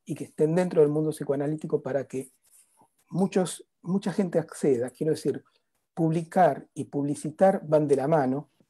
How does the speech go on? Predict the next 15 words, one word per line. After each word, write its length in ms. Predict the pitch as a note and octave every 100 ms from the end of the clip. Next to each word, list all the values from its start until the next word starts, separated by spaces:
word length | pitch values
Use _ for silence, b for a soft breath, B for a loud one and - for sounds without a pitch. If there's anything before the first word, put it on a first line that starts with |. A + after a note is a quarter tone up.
| _ _
y 300 | - C3+ C3+ -
una 240 | E3 E3
de 60 | C#3+
las 140 | A#2
cosas 340 | - E3+ - -
que 300 | - B2 - _ _ _
la 160 | - C3
Comisión 360 | A#2 C3 B3+ D3+
de 80 |
Publicaciones, 520 | D3 C3+ B2+ C#3 F#3 D3+
como 220 | B2 A#2+
el 80 | B2
resto 420 | D#3 D#3 - C3
de 240 | A#2+ B2 - _ _ _ _
las, 680 | C#3+ A#2+ B2 A#2+ A#2+ A2 -